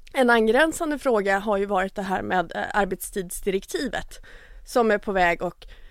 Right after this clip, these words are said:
ställa till det, inte minst för, eh, brandmännen är det väl som varit ute, men även olika typer av personliga assistanter,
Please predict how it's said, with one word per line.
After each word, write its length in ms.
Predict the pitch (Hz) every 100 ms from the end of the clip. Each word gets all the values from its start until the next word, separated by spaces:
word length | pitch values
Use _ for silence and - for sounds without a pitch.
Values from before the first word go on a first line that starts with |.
| - - -
ställa 340 | - 220 208
till 320 | 208 202 180
det, 180 | 180 175
inte 320 | 214 202 -
minst 460 | 196 330 294 233 -
för, 400 | - 208 180 170
eh, 280 | 196 185 185
brandmännen 680 | 202 226 208 185 247 262 226
är 80 | 185
det 120 | 185
väl 160 | 190
som 140 | - 185
varit 180 | - 180
ute, 400 | 175 - 175 180
men 260 | 247 233 214
även 440 | 208 190 190 190 190 - - -
olika 280 | 233 214 208
typer 220 | 208 208
av 60 |
personliga 360 | - - 185 185
assistanter, 960 | 175 - - 277 269 247 - 254 247